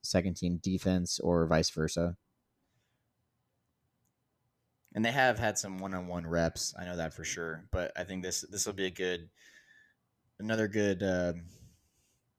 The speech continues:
you know, measuring stick for the, for the staff as, as to, you know, who's standing out and, and who's,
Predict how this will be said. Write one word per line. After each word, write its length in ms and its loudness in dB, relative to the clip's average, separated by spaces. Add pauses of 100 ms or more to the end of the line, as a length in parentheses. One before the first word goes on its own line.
(600)
you 160 -4
know, 80 -4
measuring 460 -2
stick 360 2
for 100 -2
the, 100 -2
for 160 -8
the 80 -4
staff 420 0
as, 180 -2
as 220 -4
to, 260 -4 (440)
you 100 -12
know, 220 -6 (300)
who's 200 -4
standing 320 -4
out 280 2
and, 200 -2
and 160 -4
who's, 560 0